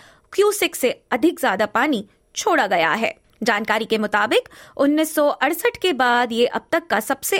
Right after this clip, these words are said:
अधिक पानी छोड़ा गया है। बिहार के कई हिस्सों में बाढ़ की स्थिति होने के कारण जल संसाधन विभाग और जिला प्रशासन की टीमें दिन रात काम कर रही हैं। ऐसे में बिहार जल संसाधन मंत्री विजय कुमार चौधरी ने लोगों से भी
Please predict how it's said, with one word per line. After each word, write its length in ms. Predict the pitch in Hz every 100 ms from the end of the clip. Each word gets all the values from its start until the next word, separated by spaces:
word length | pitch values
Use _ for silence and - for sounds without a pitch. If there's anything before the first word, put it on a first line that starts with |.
| -
अधिक 300 | - 220 359 -
पानी 300 | 220 185 214 -
छोड़ा 280 | 415 277 202
गया 200 | 180 170
है। 220 | 214 - _ - _
बिहार 300 | 233 262 277
के 160 | 302 302
कई 220 | 302 302
हिस्सों 300 | 330 339 330 330
में 160 | 381
बाढ़ 200 | 262 214
की 140 | 226 226
स्थिति 260 | 240 247
होने 260 | 220 220 226
के 120 | 226
कारण 320 | 233 233 302 427 - - 226
जल 160 | 330 392
संसाधन 560 | 370 349 349 320 339
विभाग 420 | 320 302 311 320
और 220 | - 233 208
जिला 280 | 208 202 202
प्रशासन 560 | 208 208 208 233 214
की 160 | 214 196
टीमें 380 | 311 359 247 - - - 247
दिन 180 | 349
रात 280 | 349 320 320
काम 200 | 220 208
कर 140 | 196 202
रही 280 | 208 208
हैं। 180 | 214 196 - _ _ -
ऐसे 280 | 208 214 226
में 240 | 247 311
बिहार 300 | 240 220 214
जल 160 | 220 208
संसाधन 560 | 233 208 233 202 220
मंत्री 320 | 208 277 403 453 - - -
विजय 200 | 233 233
कुमार 340 | 226 220 220
चौधरी 380 | 240 220 269 330
ने 140 | 359 381
लोगों 300 | 233 214 202
से 200 | 208 202
भी 200 | 330